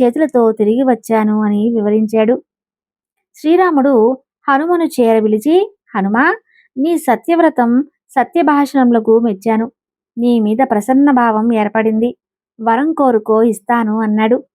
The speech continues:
"ఇదివరకు ఎన్నో అవతారాలు ఎత్తాను.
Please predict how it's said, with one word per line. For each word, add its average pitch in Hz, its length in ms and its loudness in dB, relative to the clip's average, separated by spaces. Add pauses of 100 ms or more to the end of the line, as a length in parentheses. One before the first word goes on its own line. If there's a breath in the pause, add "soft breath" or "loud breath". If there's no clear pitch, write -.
(640)
"ఇదివరకు 302 760 0 (160 loud breath)
ఎన్నో 285 400 0
అవతారాలు 254 640 0
ఎత్తాను. 226 480 -2